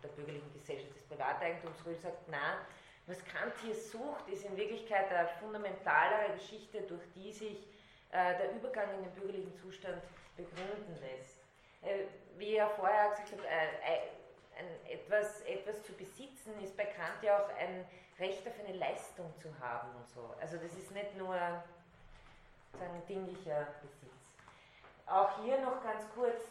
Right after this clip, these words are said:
die juristische Terminologie, wie sie bei uns verwendet wird, auch im Deutschen. Vom Eigentum zu unterscheiden ist der Besitz. Ähm, Besitz ist die tatsächliche Herrschaft über eine Sache und,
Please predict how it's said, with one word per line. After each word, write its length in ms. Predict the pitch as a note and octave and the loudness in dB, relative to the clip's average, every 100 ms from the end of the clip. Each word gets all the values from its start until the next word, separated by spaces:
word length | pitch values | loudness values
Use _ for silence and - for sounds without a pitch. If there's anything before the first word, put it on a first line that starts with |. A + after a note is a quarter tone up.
| - | -8
die 520 | G3+ F#3+ E3 - F#3 | -4 -2 -2 -6 -8
juristische 600 | G3 F#3+ F#3+ A3 A3+ G3 | -4 -2 -2 -2 -8 -4
Terminologie, 960 | G3 F3+ F#3 F3+ F3 E3+ E3 F3+ A#3 C4+ B3+ - - - - - - - - - - - - D#3+ | -2 0 -2 -4 -6 -8 -10 -8 -6 -6 -8 -16 -20 -20 -20 -20 -20 -18 -18 -16 -20 -20 -20 -12
wie 160 | F3+ | -10
sie 200 | E3+ F3+ | -8 -8
bei 320 | E3+ D#3+ D3+ D3+ - E3 | 0 4 4 0 -8 -12
uns 220 | F#3+ - | -12 -12
verwendet 580 | - F3 E3+ G#3+ B3 B3 | -12 -4 -2 2 0 0
wird, 220 | A3 G#3+ G#3 | -4 -4 -4
auch 140 | C#3+ - | -6 -8
im 160 | - | -12
Deutschen. 380 | E3+ E3+ F3 F#3 F#3 - - - - - - | -6 -6 -6 -10 -14 -16 -18 -20 -20 -20 -14
Vom 120 | F#3 | -4
Eigentum 560 | D#3+ G#3 C4 B3+ A#3 - | 8 8 8 4 -4 -4
zu 80 | G3+ | -6
unterscheiden 560 | F#3+ F#3+ D#3+ D#3+ E3+ | -6 -2 2 2 2
ist 100 | E3+ | -4
der 60 | D#3 | -10
Besitz. 520 | - - C#4 F4 - - - - - - - _ _ _ - - - _ - - _ _ _ _ | -14 -12 -10 -10 -10 -18 -20 -20 -20 -20 -20 _ _ _ -20 -20 -20 _ -20 -20 _ _ _ _
Ähm, 400 | G3+ G3+ G3+ G3+ | 4 4 4 2
Besitz 440 | A#3 - A#3+ A#3 - | -2 -4 -6 -8 -8
ist 220 | G3 - | -10 -8
die 100 | F3+ | -6
tatsächliche 600 | F3 - G3+ D4 E4+ C#4 | -4 2 6 6 2 -2
Herrschaft 460 | B3+ A#3+ A#3+ A#3+ A#3+ | 2 4 4 0 -4
über 160 | A3+ | 0
eine 180 | A3 G#3 | 2 2
Sache 460 | - F3 F3+ - A3 G#3+ G#3 - - | 0 4 4 2 -2 -4 -8 -14 -12
und, 280 | F#3+ F#3+ F#3 | -6 -4 -4